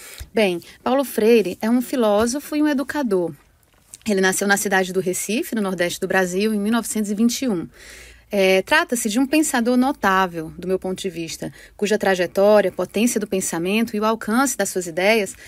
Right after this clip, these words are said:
alcançaram marcos relevantes. Por exemplo, hoje, Paulo Freire é o brasileiro mais homenageado da história e um dos pensadores mais citados do mundo. Há uma dimensão interdisciplinar. Paulo Freire, ele é discutido,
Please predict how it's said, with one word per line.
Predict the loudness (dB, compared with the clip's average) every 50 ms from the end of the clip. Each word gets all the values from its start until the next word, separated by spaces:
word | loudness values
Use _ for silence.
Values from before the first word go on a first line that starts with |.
| -20 -6 0
alcançaram | 0 0 0 0 -2 0 2 2 2 2 2
marcos | 2 2 4 4 4 2 2 -4 -6 -4
relevantes. | 0 0 2 2 2 0 0 -2 -2 -2 -4 -4 -6 -10 -12 -12 -14 -16 -16 -18 -20 -20 -20 _ _ _
Por | 2 4
exemplo, | 4 4 4 0 2 2 2
hoje, | 4 6 6 6 4 4 2
Paulo | 2 2 2 2
Freire | 0 0 2 4 4 4 2 0 0
é | -2
o | 0
brasileiro | 2 2 2 2 2 2 4 4 4 4
mais | 4 4 4 2 2
homenageado | 2 2 2 2 2 2 2 2 0 0 0 -2
da | -2 -4
história | -4 -4 -4 -4 -4 -2 -2 -2 -4 -6 -6 -2
e | 0
um | 0
dos | 0 0 0
pensadores | -2 -2 0 0 0 2 2 0 2 2
mais | 2 2 2 2 0
citados | -2 -2 -2 -2 -2 -2 -2
do | 0 2
mundo. | 2 2 2 -2 -4 -6 -10 -16 -20 _ -16 -16 -16 -16 -20 -10 -2
Há | 0 2
uma | 2 2
dimensão | 2 4 4 4 4 4 2 2 2 4 4
interdisciplinar. | 2 2 2 2 2 2 0 -4 -4 -4 -2 -2 0 2 2 2 2 0 -2 -2 0
Paulo | 2 2 2 0
Freire, | 0 2 4 4 6
ele | 4 4
é | 2
discutido, | 0 -2 -6 -4 -4 -2 -2 -2 -4 -4 -6